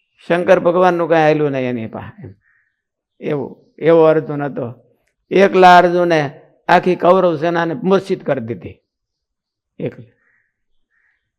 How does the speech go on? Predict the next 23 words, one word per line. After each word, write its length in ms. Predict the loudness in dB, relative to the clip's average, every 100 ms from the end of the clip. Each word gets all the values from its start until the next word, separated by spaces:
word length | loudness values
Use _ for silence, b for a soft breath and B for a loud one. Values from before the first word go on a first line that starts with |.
| _ -12
ઓલા 400 | -6 -4 -4 -10 -18 _ _ _ _ _ _
બૃહન્નલાના 800 | -2 0 0 0 2 4 4 0
રૂપમાં 460 | -6 -8 -10 -10 -12
એમ. 100 | -14 -18 _ _ _ _ _ _ _ _ _ _ _ _ _ _ _ -8
હતો 200 | -6 -4
તો 100 | -2
વાયુમાણાના 600 | 0 0 0 -2 -2 -4
રૂપમાં 460 | -6 -6 -6 -6 -8
હતો, 140 | -14
તોય 340 | -10 -8 -8 -14 _ _ _ _ -6
આખી 300 | -4 -4 -8
કૌરવ 340 | -6 -4 -2
સેનાને 320 | -4 -8 -8 -8
મૂર્છિત 380 | -8 -10 -14
કરી 160 | -18 -16
દીધી. 120 | -14
અને 120 | -10
મુગટ 500 | -8 -6 0 2 2
અને 140 | 0 -4
ખેસ 280 | 0 0 0
બધાય 280 | 0 0
લઈ 140 | 0 0
લીધા. 360 | -2 -6 -16